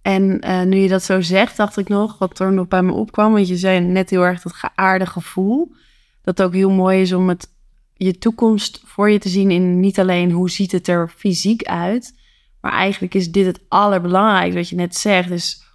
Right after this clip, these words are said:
hoe voelt het? Dus eigenlijk kun je, <laughs> kunnen we weer even opnieuw, eh, als toevoeging in het hele, in die stappen die Job net zo mooi in het begin al zei, is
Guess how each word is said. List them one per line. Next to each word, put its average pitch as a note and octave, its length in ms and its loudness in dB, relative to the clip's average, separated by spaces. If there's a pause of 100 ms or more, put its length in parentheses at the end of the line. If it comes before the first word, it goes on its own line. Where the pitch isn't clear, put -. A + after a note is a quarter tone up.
hoe F#3 300 -4
voelt F#3 640 -2 (340)
het? - 560 -4 (440)
Dus E3+ 300 -4 (380)
eigenlijk G3+ 400 0
kun G3 180 0
je, F#3 360 0
<laughs> - 160 -12
kunnen G3+ 240 2
we F#3+ 80 2
weer F#3 160 0
even F#3+ 220 0
opnieuw, G3+ 480 4 (840)
eh, F#3 440 2
als - 340 -2
toevoeging G3+ 1080 0 (180)
in F#3+ 140 -2
het F#3 100 0
hele, F3+ 440 2
in F#3+ 100 4
die F#3 100 2
stappen G3 380 -2
die F3 120 0
Job F3 220 0
net F3 180 -2
zo F3 120 0
mooi F3 220 0
in F3 60 0
het E3 100 -2
begin F#3+ 240 -2
al F3+ 140 -2
zei, E3+ 480 -2
is - 340 -8